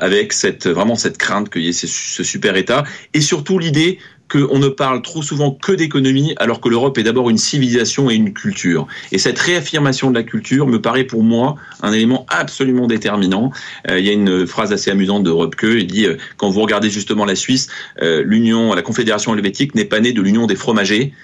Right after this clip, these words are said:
hein, elle, elle est née d'une conscience de canton avec des cultures très différentes qui avaient un avenir commun et une culture commune.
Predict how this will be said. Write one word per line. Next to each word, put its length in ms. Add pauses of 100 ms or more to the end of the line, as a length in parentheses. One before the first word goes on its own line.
(140)
hein, 320
elle, 340
elle 140
est 80
née 180
d'une 300
conscience 600
de 100
canton 380
avec 200
des 80
cultures 300
très 100
différentes 440
qui 120
avaient 180
un 140
avenir 260
commun 240
et 60
une 100
culture 300
commune. 280